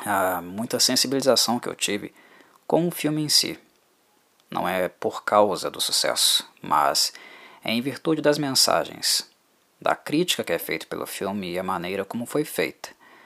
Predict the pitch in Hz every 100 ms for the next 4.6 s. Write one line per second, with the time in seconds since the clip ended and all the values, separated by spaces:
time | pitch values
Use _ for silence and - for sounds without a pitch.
0 | - - _ _ _ - 71 85 85 82
1 | - 131 131 - 92 104 - - - 90
2 | 87 - 113 87 85 85 85 87 - 80
3 | - - - - - - - 73 76 71
4 | 71 - 85 82 - -